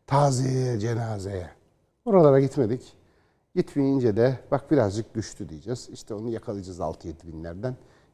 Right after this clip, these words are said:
Geri almaya çalışacağız falan. Böyle bir dünya döneme girmiş bulunuyoruz. Elimizde tek çare var. Aşı var mı? Yok. İlaç var mı?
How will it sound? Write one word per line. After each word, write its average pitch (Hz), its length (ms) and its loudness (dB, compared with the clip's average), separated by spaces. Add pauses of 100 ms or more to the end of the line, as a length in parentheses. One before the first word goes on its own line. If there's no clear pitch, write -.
(140)
Geri 107 280 4
almaya 85 300 -2
çalışacağız - 560 -10
falan. 120 360 -4
Böyle 110 300 -6
bir 107 120 -12
dünya 101 560 -10
döneme 104 420 -6 (480)
girmiş 101 460 -8
bulunuyoruz. 85 460 -10 (320)
Elimizde 110 440 2
tek - 300 -10
çare 78 260 -8
var. - 200 -20 (1040)
Aşı 135 220 0
var 139 200 10
mı? 82 220 -8 (560)
Yok. - 200 -2 (800)
İlaç 147 340 6
var 87 140 2
mı? 95 200 -8